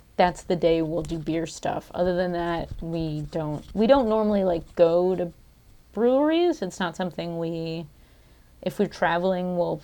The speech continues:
like, maybe go to a restaurant that's got good re-, like, beer, or maybe go to a brewery. But I, I don't try to, unless we're in, like, unless it's a dedicated beer trip, it's not something I try to,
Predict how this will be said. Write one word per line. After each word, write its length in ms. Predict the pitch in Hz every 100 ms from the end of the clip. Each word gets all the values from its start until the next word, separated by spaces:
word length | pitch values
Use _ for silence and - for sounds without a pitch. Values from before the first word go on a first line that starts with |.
| -
like, 240 | - - -
maybe 200 | 185 170
go 200 | 175 170
to 80 | 165
a 100 | 160
restaurant 420 | 180 170 180 170
that's 160 | 175
got 200 | - 170
good 160 | 180 175
re-, 160 | 175 180
like, 240 | 165 156
beer, 420 | 202 190 185 180
or 40 | 170
maybe 260 | 180 175
go 140 | 175 170
to 100 | 151 -
a 320 | 160 170 170 -
brewery. 420 | 196 190 190 196
But 160 | 185 175
I, 160 | 160 156
I 100 | 175
don't 220 | 202 208 - -
try 440 | - 190 175 180
to, 120 | 175 208
unless 280 | 233 233
we're 120 | 254 226
in, 180 | 208
like, 300 | 196 185 - - - - - - - - - - - - - -
unless 280 | 220 240
it's 80 | 214
a 40 | 196
dedicated 720 | 175 180 185 - 185 170 -
beer 240 | 160 170
trip, 380 | 175 220 220 214
it's 240 | - 147
not 240 | 156 - -
something 280 | 170 147 156
I 120 | 156
try 340 | - 180 151 151
to, 360 | 143 117 147